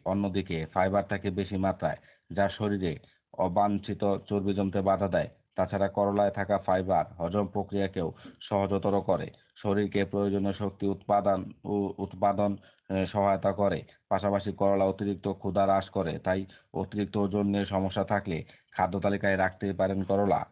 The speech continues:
প্রচুর উপকার মিলবে। হার্ট অ্যাটাক প্রতিরোধ করে করলা। করলা রক্তে চর্বি তথা ট্রাইগ্লিসারাইড বা টিজি কমায়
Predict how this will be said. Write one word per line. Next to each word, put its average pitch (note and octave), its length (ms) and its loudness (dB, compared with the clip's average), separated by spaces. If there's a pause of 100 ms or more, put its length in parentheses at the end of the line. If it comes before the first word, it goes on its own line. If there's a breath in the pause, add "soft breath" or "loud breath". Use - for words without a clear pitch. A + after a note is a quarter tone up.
(140)
প্রচুর G2+ 500 -2
উপকার G2+ 380 0
মিলবে। G2 340 -2 (1600 soft breath)
হার্ট G2+ 240 0
অ্যাটাক G2+ 380 2
প্রতিরোধ G2+ 340 -2
করে G2+ 240 0
করলা। G2 440 0 (260)
করলা G2 320 2
রক্তে G2+ 300 0
চর্বি F#2+ 440 -2 (320 soft breath)
তথা G2+ 260 2
ট্রাইগ্লিসারাইড G2+ 1120 0 (180)
বা F2+ 160 0
টিজি G#2 460 -2
কমায় F#2 380 0